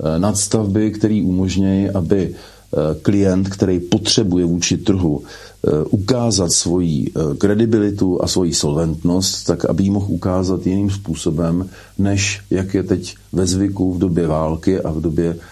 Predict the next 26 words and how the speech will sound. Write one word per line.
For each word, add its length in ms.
toho 200
velkého, 640
eh, 40
hemžení, 680
který 320
se 160
chová 380
jinak, 440
než 200
to 80
bylo 200
před 200
válkou, 480
zcela 300
přirozeně, 600
eh, 60
než 440
přinést, 760
eh, 580
cashový 440
kolaterál 600
a 60
dát 220
to 80
třeba 320
do 280